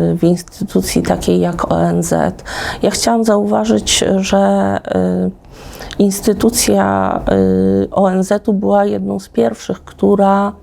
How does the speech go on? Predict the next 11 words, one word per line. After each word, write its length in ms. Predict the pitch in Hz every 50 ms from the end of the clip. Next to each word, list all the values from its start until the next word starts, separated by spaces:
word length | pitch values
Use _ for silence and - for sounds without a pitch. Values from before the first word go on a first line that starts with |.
| - - - - - - - - - - - - - - - - - - - - - - -
W 200 | 170 165 170 175
dwa 260 | 175 185 - - 220
tysiące 460 | 226 233 220 - - 208 214 - 214 196
siedemnastym 720 | - 208 196 190 190 190 202 202 190 - - 196 196 196
roku 280 | 202 202 196 202 - 208
podjęła, 920 | - - 190 180 185 185 196 196 214 220 220 220 214 214 214 214 208 208 - - - - - - - -
e, 460 | - 185 185 180 180 185 185 185 185
badania 720 | 180 180 - 180 180 185 180 180 185 190 190 190 190 190 196
nad, 420 | 190 180 175 175 180 180 180 180 - - - - - -
znaczy 340 | 185 - 180 180 180 - 185
badania, 680 | 190 175 175 180 175 180 180 185 175 - - - -